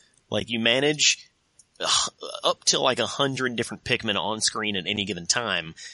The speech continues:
and the different colors of Pikmin that you have, uh, dictate the kind, the, the different powers they have. Well, the game they announced is a two D platformer.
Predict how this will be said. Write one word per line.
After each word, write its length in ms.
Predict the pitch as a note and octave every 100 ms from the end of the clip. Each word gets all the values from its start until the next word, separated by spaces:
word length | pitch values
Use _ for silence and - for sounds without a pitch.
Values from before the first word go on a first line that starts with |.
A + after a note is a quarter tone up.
| - -
and 420 | A2+ G2+ F#2+ F#2
the 80 | A2
different 320 | A#2 A#2+ G2
colors 400 | - A#2+ A#2+ A#2
of 80 | G#2+
Pikmin 320 | A2+ G2+ G2
that 160 | G2 G2+
you 60 |
have, 420 | F2+ E2+ E2 E2 - - _ _
uh, 380 | F#2 E2 C#2+ B1 -
dictate 520 | G#2+ G#2+ - G2+ F#2+ -
the 80 |
kind, 320 | G2 - F2 -
the, 160 | A2+
the 160 | F2+ G2
different 220 | G2 -
powers 420 | - C3 A#2 F#2+
they 140 | - D2
have. 340 | C#2+ G1+ - - - -
Well, 140 | A2+ A2+
the 60 |
game 220 | A2 F3+
they 140 | G3+ C#3+
announced 420 | A2+ A#2+ - -
is 100 | A2+
a 120 | G2+ -
two 240 | - F3 E3
D 180 | D#3
platformer. 800 | - - B2 - - F#2 C#2+ A1+